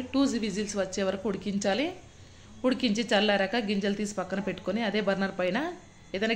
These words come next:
గిన్నెను కానీ బాండిని కానీ పెట్టి స్టవ్ను మీడియం ఫ్లేమ్లో ఉంచి రెండు స్పూన్ల ఆయిల్ వేసి ఆయిల్ వేడయ్యాక టేబుల్ స్పూన్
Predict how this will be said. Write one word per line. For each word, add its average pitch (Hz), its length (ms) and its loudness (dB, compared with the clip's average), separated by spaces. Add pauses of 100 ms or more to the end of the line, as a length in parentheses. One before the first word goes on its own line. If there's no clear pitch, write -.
గిన్నెను 233 320 0
కానీ 240 180 0
బాండిని 202 340 4
కానీ 196 180 0
పెట్టి 208 240 -2 (920)
స్టవ్ను 285 400 2
మీడియం 220 300 4
ఫ్లేమ్లో 196 320 2
ఉంచి 226 200 -2 (260)
రెండు 226 260 0
స్పూన్ల 220 320 0
ఆయిల్ 196 240 2
వేసి 196 300 0 (720)
ఆయిల్ 254 240 4
వేడయ్యాక 190 540 2 (3500)
టేబుల్ 254 300 8
స్పూన్ 277 260 0